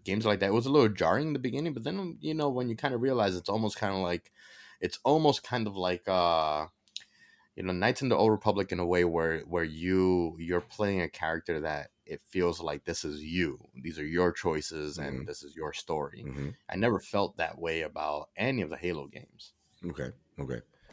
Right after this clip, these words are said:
Speaker 2: I mean, I, I will say that th-, that choice still felt strange because I think,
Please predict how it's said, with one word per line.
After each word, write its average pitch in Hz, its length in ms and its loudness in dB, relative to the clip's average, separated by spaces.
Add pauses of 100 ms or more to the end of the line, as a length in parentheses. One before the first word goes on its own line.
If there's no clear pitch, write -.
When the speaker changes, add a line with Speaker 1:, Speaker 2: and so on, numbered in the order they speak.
(880)
Speaker 2:
I 92 100 4
mean, 85 480 4
I, 98 240 8 (520)
I 87 120 6
will 98 200 8
say 95 300 8
that 80 340 6 (1120)
th-, 87 140 2 (100)
that 82 380 6
choice - 680 4 (160)
still 87 800 4 (300)
felt - 500 4
strange 82 800 4 (120)
because 76 880 2 (520)
I 87 120 4
think, 131 360 6